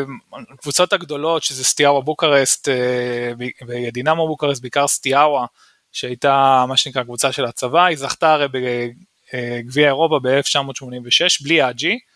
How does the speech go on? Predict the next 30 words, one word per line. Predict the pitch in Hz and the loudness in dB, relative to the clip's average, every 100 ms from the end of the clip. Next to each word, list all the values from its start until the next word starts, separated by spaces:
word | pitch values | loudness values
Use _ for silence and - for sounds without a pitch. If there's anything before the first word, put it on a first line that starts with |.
| _ _ 151 | _ _ -4
ובשנה | 156 180 190 196 240 311 | 2 6 6 6 4 2
אחרי | 339 359 370 | 2 4 2
זה | 330 339 | 2 0
מגיע, | 277 254 277 262 254 240 | 0 2 6 6 6 6
אה, | 226 220 | 4 4
סופרקאפ | 208 269 240 233 220 208 | 2 -2 -4 0 0 4
האירופי, | 180 156 151 165 175 - _ _ _ _ _ _ 139 | 2 2 -2 0 -2 -2 _ _ _ _ _ _ -6
והיא | 127 156 165 175 196 220 | 4 6 8 6 4 2
משילה | 220 240 - 269 285 | 2 2 2 4 4
את | 320 | 6
אג'י | 233 247 254 | 4 4 -2
למשחק | 208 190 - 220 | -4 -2 0 0
אחד, | 180 - 180 160 135 - | 0 2 2 2 -2 -6
רק | 151 | -4
לסופרקאפ | 160 - 147 151 135 139 | -4 -6 -6 -6 0 0
האירופי, | 127 123 165 185 262 285 - _ _ _ | 0 0 0 2 0 -2 -6 _ _ _
אה, | 143 147 143 | 2 2 4
נגד | 151 151 | 2 2
דינמו | 147 156 147 | 2 2 0
קייב, | - 156 190 233 302 _ _ _ _ | -2 0 2 0 -8 _ _ _ _
סטיאבה | - - 170 170 | -6 0 2 0
מנצחת | 156 175 165 180 | -2 -2 -2 0
אחד | 175 156 | 0 2
אפס, | 254 330 - | 0 0 0
אג'י | 190 180 | 0 0
כובש | 175 170 175 | -4 -2 -2
גול | 156 185 | 0 0
בבעיטה | 147 143 160 | 0 -2 -2
חופשית | - 139 - 170 | -4 -6 -8 -8
כמובן, | - 131 123 120 185 302 | -8 -10 -6 2 4 2